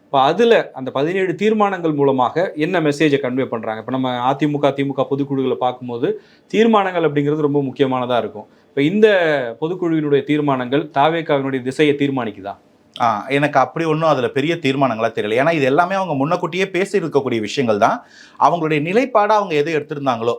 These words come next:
Speaker 2: அவங்க யாரை வந்து கொள்கை எதிரியாகவும் அரசியல் எதிரியாகவும் பார்த்திருந்தாங்களோ, அவங்கள எதிர்க்கக்கூடியதான்.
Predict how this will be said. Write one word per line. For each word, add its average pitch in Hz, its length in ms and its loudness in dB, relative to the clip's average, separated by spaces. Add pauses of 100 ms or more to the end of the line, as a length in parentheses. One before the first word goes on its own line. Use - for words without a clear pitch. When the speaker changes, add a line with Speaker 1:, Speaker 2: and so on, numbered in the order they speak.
Speaker 2:
அவங்க 131 220 0
யாரை 151 280 4
வந்து 151 180 -6
கொள்கை 147 320 -2
எதிரியாகவும் 135 380 0
அரசியல் 135 320 0
எதிரியாகவும் 127 340 0
பார்த்திருந்தாங்களோ, 117 480 0 (420)
அவங்கள 226 420 4 (100)
எதிர்க்கக்கூடியதான். 170 640 0